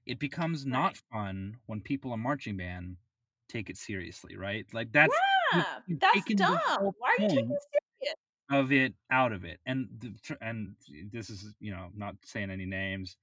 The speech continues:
Speaker 1: but, like, I
Speaker 2: Mm-hmm.
Speaker 1: had many people like that, you know, who took marching band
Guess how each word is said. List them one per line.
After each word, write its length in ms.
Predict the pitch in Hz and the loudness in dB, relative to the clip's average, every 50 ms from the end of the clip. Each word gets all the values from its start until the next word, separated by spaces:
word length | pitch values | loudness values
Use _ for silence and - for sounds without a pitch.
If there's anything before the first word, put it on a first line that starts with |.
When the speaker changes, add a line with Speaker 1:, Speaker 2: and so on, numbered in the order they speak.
| _ _ _ _ _ - | _ _ _ _ _ -14
Speaker 1:
but, 120 | 101 82 | -12 -8
like, 220 | 95 101 95 85 95 | -6 -8 -6 -6 -4
I 140 | 101 107 | -4 -4
Speaker 2:
Mm-hmm. 20 | 107 | -4
Speaker 1:
had 380 | 101 101 101 98 95 92 90 | -4 -4 -6 -6 -6 -6 -8
many 420 | 90 92 92 95 101 113 123 113 98 | -8 -6 -4 -2 -2 -2 -2 -4 -6
people 580 | - 101 92 - _ - - 85 - _ _ _ _ _ _ _ _ _ _ - | -6 -10 -14 -14 _ -18 -18 -18 -18 _ _ _ _ _ _ _ _ _ _ -8
like 300 | 107 101 98 92 - - | -4 -4 -4 -4 -8 -12
that, 240 | - - - - - _ _ _ | -14 -14 -14 -14 -20 _ _ _
you 100 | 110 101 | -12 -12
know, 120 | 95 92 90 | -10 -10 -10
who 120 | 92 101 | -10 -10
took 360 | - - - 139 131 - - | -12 -6 -4 -4 -4 -4 -4
marching 400 | 104 101 104 95 - - 110 98 | -6 -6 -6 -8 -8 -8 -8 -6
band 380 | 92 98 98 95 92 92 90 | -6 -6 -6 -6 -6 -8 -10